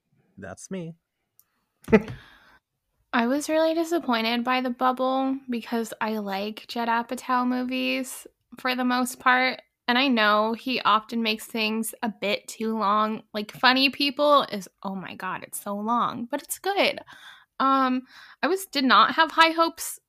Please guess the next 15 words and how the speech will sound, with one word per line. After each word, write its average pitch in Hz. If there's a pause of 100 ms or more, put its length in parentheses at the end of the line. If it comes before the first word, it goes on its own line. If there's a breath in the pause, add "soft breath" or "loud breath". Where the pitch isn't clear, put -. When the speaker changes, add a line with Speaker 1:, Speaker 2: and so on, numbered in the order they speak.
(280)
Speaker 2:
with 302 (260)
The 262
Bubble, 302
despite 240
it 277
being 285
a 277
Judd 277
Apatow 294
film, 285
because 226
I'm 226
just 208
like, 226 (640 soft breath)
"God, 208